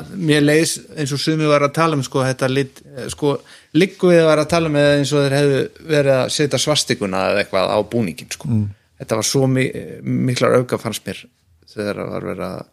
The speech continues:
Speaker 1: fólk var að hafa ágjör af þessu, sko. Ég, við eigum bara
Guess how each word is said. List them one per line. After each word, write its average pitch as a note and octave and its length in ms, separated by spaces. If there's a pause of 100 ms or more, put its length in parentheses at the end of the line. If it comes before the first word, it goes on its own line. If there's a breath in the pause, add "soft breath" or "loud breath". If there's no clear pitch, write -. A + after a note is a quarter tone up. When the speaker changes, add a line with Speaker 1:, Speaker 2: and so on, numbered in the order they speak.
(100)
Speaker 1:
fólk - 220
var F2+ 100
að F2+ 80
hafa F2 160
ágjör - 240
af - 80
þessu, - 140
sko. - 180 (460 soft breath)
Ég, A#2 480 (1000 soft breath)
við B2+ 200 (100)
eigum D#3 180
bara D#3 200